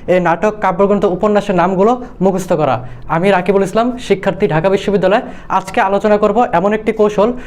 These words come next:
যে কৌশলটি আমি সহ আমার মতো লক্ষ লক্ষ শিক্ষার্থী অবলম্বন করে থাকে। কিভাবে নাটক, কাব্যগ্রন্থ এবং উপন্যাসের নামগুলো খুব সহজেই মনে, এ, মুখস্থ করা যায় এবং দীর্ঘদিন মনে রাখা যায়। তাহলে চলুন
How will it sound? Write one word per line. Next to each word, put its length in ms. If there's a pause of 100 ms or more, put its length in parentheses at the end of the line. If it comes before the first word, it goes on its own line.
(140)
যে 100
কৌশলটি 580 (220)
আমি 260
সহ 200
আমার 300
মতো 260
লক্ষ 260
লক্ষ 220
শিক্ষার্থী 580 (300)
অবলম্বন 480
করে 180
থাকে। 400
কিভাবে 400
নাটক, 280 (100)
কাব্যগ্রন্থ 440
এবং 280
উপন্যাসের 520
নামগুলো 560 (320)
খুব 140
সহজেই 600 (220)
মনে, 200
এ, 180
মুখস্থ 320
করা 220
যায় 160
এবং 400 (220)
দীর্ঘদিন 640
মনে 220
রাখা 260
যায়। 200 (360)
তাহলে 200
চলুন 400